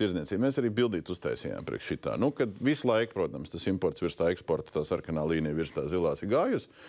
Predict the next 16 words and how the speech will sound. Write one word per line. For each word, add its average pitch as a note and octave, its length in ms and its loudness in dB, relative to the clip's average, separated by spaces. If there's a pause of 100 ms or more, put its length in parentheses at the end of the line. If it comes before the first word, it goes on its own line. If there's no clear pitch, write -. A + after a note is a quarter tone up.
(320)
Un G#2+ 100 6
nu G#3 140 6
pat - 240 0
viņš A2+ 320 0
ir, D2 220 -2 (320)
nu, - 100 2
es - 80 -4
teikšu, - 300 -2
Indriksons G2 420 2
laikā, D2 340 0
nu, E2+ 140 2
lai C2+ 160 0
te C#2 160 -4 (240)
sāsinātu B1+ 640 -4
tomēr - 160 -6
situāciju. - 560 -6